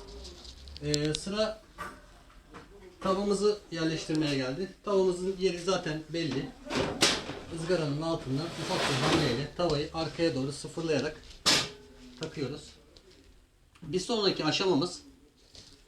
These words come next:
e, şurada size ufak bir bilgi vereyim. Görmüş olduğunuz delik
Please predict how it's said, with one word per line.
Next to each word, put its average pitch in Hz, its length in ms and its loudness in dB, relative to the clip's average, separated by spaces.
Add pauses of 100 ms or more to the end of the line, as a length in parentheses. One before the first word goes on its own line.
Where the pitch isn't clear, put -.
(800)
e, 139 440 -2 (120)
şurada 226 500 0
size 202 300 0
ufak 202 320 -2
bir 180 80 -6
bilgi 202 300 -2
vereyim. 180 220 4 (3000)
Görmüş 208 360 0
olduğunuz 180 400 2
delik 202 240 2